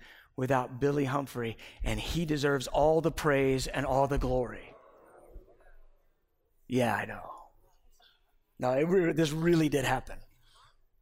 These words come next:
And I sat there, and he said that, and when he said that, I got the sickest feeling in the pit of my stomach.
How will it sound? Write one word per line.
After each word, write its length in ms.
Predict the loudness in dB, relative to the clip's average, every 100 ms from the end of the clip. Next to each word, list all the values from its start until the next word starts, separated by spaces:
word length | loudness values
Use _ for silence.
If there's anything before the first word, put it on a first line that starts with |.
| -6
And 100 | 0
I 160 | 2
sat 320 | 2 2 0 0
there, 100 | -2
and 80 |
he 140 | -2 0
said 300 | 0 0 0
that, 280 | -4 -6 -12 -20 _
and 120 | -6
when 120 | -4
he 200 | -2 -2
said 320 | -2 -2 -2 -2
that, 180 | -6 -4
I 140 | -2
got 400 | 0 -2 -4 -12
the 80 | -8
sickest 920 | -6 -6 -4 -4 -4 -4 -4 -8 -14 -20 -20 _ _ -18
feeling 640 | -4 0 2 0 -4 -12 _ _ _ _ _ -6
in 100 | -4
the 60 | -2
pit 180 | 0
of 80 | 2
my 100 | 0
stomach. 640 | -2 -6 -6 -8 -12 -20